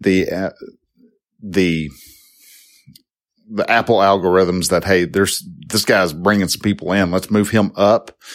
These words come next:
in the, in the rankings a bit. If you are not on, uh, not on a, uh, a, an Apple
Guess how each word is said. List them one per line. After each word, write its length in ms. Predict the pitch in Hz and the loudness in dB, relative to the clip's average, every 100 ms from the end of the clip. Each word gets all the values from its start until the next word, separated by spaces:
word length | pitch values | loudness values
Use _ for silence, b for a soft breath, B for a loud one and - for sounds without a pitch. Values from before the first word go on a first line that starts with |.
| B B B B | B B B B
in 180 | 104 95 | -2 0
the, 160 | 95 | 0
in 120 | 95 98 | 0 2
the 60 | |
rankings 480 | 92 110 - 98 76 | 2 2 0 -2 -2
a 40 | |
bit. 260 | 73 78 - B B B B B - | -6 -8 -10 B B B B B -2
If 200 | 127 - | 0 2
you 260 | 147 156 - | 2 2 2
are 580 | 120 123 120 107 104 104 B B | 4 4 4 2 0 -6 B B
not 380 | 101 110 120 131 | -4 2 4 4
on, 340 | 131 127 101 | 2 0 -4
uh, 140 | 107 60 87 85 | -10 -10 -12 -4
not 260 | 127 131 | 0 2
on 180 | 127 123 | 4 2
a, 220 | 117 110 | 2 4
uh, 220 | 104 98 87 B B B _ - | 4 2 -4 B B B _ -4
a, 480 | 101 92 92 87 78 _ | 0 0 0 -2 -8 _
an 140 | 104 101 | -6 -2
Apple 440 | 123 135 123 | 0 2 0